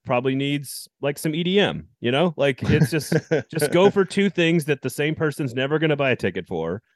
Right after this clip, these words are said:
Speaker 1: Uh, tie it into the cultural brand of, and the fan base and the target audience that love those two venues. Uh, you probably could find enough differentiation in the music world, you know? Like, who knows?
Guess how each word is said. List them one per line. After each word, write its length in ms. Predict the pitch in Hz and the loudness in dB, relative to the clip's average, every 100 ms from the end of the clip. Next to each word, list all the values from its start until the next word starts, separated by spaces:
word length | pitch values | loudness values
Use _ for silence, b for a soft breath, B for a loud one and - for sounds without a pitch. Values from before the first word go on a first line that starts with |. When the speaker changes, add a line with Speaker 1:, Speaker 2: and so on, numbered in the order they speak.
| _ _ - | _ _ -8
Speaker 1:
Uh, 260 | 101 101 - | -4 -4 -4
tie 200 | 127 143 | -2 0
it 120 | 165 | 0
into 240 | 160 151 | 0 -2
the 80 | 139 | -6
cultural 420 | 127 139 135 143 | 0 0 2 0
brand 380 | 113 117 123 120 | 2 2 2 0
of, 180 | 113 104 113 | -2 -2 -4
and 220 | 110 107 | -2 -2
the 40 | |
fan 280 | - 113 110 | -2 -4 -2
base 280 | 107 104 - | -2 -2 -6
and 120 | 107 98 | -8 -6
the 40 | |
target 240 | 107 107 104 | -4 -4 -2
audience 380 | 98 104 110 | -2 -2 -2
that 160 | 104 98 98 | -6 -8 -4
love 200 | 101 101 | -6 -2
those 220 | 104 98 | -4 -2
two 140 | 110 | -4
venues. 540 | 90 82 87 131 123 - _ _ _ _ | -4 -4 -2 -4 -6 -20 _ _ _ _
Uh, 120 | 285 | -4
you 180 | 330 302 | -2 -2
probably 280 | 247 240 202 | 0 0 2
could 160 | 180 156 | 0 -2
find 260 | 160 175 | 0 0
enough 180 | 160 151 | 0 0
differentiation 680 | 143 127 123 117 110 104 113 | -2 -2 -2 0 -2 0 -2
in 80 | |
the 60 | 104 | 0
music 300 | 98 90 87 | -2 -4 -2
world, 280 | 98 139 165 | 0 0 0
you 60 | |
know? 260 | 165 220 285 - | 0 0 -2 -2
Like, 220 | 165 180 | -2 -2
who 80 | 277 | -4
knows? 340 | 277 113 - | -4 -4 -8